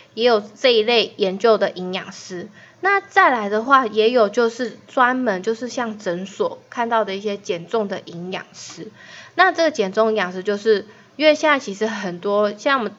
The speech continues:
应该说我们营养太够的情况，就是大家会有肥胖的问题。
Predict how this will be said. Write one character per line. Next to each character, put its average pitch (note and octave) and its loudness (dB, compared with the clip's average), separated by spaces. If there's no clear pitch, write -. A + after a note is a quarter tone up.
应 B3 -8
该 C4 2
说 C4 2
我 A#3 2
们 F#3 -2
营 G#3+ -4
养 A3+ 2
太 A#3 2
够 G#3 2
的 E3+ -6
情 F3 -12
况， F#3+ -4
就 G#3 -4
是 A3 -2
大 A#3 4
家 G#3+ 0
会 A3 4
有 F3 2
肥 F3+ 0
胖 A3 -2
的 F#3 -4
问 F#3 0
题。 - -18